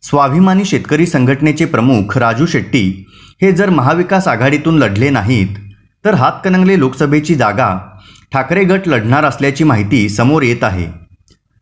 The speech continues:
ठाकरे गटाकडून हातकणंगले जागेसाठी चेतन नरके आणि माजी आमदार सुजित मिंचेकर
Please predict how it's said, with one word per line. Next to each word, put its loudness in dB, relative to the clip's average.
ठाकरे -2
गटाकडून 0
हातकणंगले 0
जागेसाठी 0
चेतन 0
नरके 0
आणि 2
माजी 2
आमदार 0
सुजित -2
मिंचेकर 0